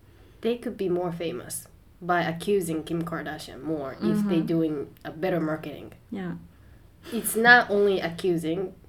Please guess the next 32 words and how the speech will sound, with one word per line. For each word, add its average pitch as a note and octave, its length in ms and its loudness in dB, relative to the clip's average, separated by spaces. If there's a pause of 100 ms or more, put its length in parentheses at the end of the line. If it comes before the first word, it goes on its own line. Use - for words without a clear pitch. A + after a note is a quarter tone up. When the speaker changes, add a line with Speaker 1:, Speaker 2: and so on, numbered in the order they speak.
(640)
Speaker 1:
it G#3 120 -6
can A3+ 180 2
be G#3+ 140 6
always G#3 560 4
a F3+ 140 -4
better F#3+ 680 0
marketing. G#3+ 560 2 (220)
Speaker 2:
Mm-hmm. G#3 440 -2 (540)
Speaker 1:
It's A3+ 200 -2
like A3+ 440 2
a F#3+ 300 2
beef A3+ 540 -2
between F3+ 580 0
rappers. F3+ 480 -4 (300)
Speaker 2:
Mm-hmm. G3+ 460 -2 (220)
Speaker 1:
They F3 460 2
pretend F#3 380 2
like F#3 180 0
they're F3 200 0
fighting, F3 840 2
and D#3+ 120 0
then D#3+ 80 0
people F#3 260 -6
start F3+ 240 -4
talking F3+ 240 -4
about F3 220 0
it, F3 440 -2
and D#3 200 -4
people F#3 340 -4
start F3 340 -4
repost, F#3+ 840 0
retweet. G#3 840 -2